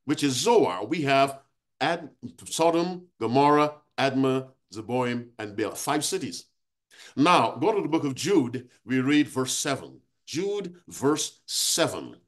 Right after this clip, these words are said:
Jude is the book just before Revelation. People are saying, "Well, Paul doesn't use the Holy Spirit. That means he's not equal." That's not a, a, a clever argument at all.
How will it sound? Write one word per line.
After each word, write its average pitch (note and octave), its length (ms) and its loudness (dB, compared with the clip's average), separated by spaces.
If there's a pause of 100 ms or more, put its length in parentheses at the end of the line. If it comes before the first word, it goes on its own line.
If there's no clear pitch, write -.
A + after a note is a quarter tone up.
(1200)
Jude C3 240 2
is C3 80 0
the B2+ 80 -4
book B2+ 200 0
just C3 240 -2 (140)
before A#2+ 260 -4
Revelation. A2 680 -4 (300)
People B2 200 0
are A#2+ 40 -2
saying, A#2 300 -2
"Well, G#2+ 300 -2 (220)
Paul C3 200 4
doesn't B2 220 0
use A#2+ 140 0
the G#2 80 -4
Holy A2+ 220 -2
Spirit. A2 320 -6
That G#2+ 220 -6
means G#2+ 280 -2
he's G2 200 -10
not G2+ 280 -8
equal." E2 400 -12 (120)
That's B2 300 -4
not A#2+ 160 -2
a, G2+ 280 -8
a, F#2+ 320 -6 (120)
a F2 60 -8
clever A2+ 280 -6
argument G2 440 -4
at F#2 120 -18
all. A2 380 -6